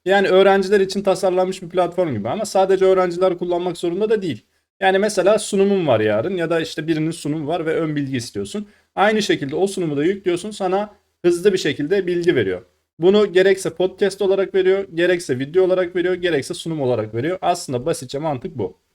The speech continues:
Peki hocam bunu nasıl yapıyor? Öncelikle bakın burada not defterleriniz var. Bu not defteri de öyle mecazen değil. Gerçekten tüm bilgileri alıyorsun sonra burada not tutuyorsun yani bir farkı yok. Buradan yeni not defteri kısmına tıklıyorum.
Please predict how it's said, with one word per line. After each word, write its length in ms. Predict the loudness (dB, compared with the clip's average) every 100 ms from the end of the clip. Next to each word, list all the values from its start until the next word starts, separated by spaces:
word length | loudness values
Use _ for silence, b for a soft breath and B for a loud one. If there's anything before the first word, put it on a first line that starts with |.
| _ _ _ _ 0
Peki 240 | 2 6 6
hocam 320 | 8 4 4
bunu 140 | 2
nasıl 240 | 2 2 0
yapıyor? 240 | -2 -8 -8 0
Öncelikle 460 | 2 6 6 6 2
bakın 260 | 0 -2
burada 180 | -2 -2
not 220 | -4 -2
defterleriniz 640 | -2 -2 -2 -2 -2 -4 -2
var. 340 | -2 -4 -20 _
Bu 80 | 2
not 200 | 2 4
defteri 340 | 0 2 2
de 40 | 2
öyle 160 | 2
mecazen 640 | 0 0 2 2 2 -2 -2
değil. 180 | -2 0
Gerçekten 520 | -2 -2 -6 -6 -6
tüm 180 | -2 0
bilgileri 340 | 0 0 0
alıyorsun 380 | 2 2 2 -2
sonra 280 | -4 0 0
burada 160 | 0
not 260 | 2 0 -2
tutuyorsun 440 | -6 -6 -6 -8
yani 240 | -6 -6 -10 _
bir 100 | -8
farkı 320 | 0 0 2 0
yok. 260 | 0 -2 _ _ _ -2
Buradan 240 | 0 4 2
yeni 260 | 2 2
not 200 | 0 0
defteri 340 | 0 -2 -4 -4
kısmına 340 | -6 -4 -6
tıklıyorum. 440 | -6 -4 -4 -4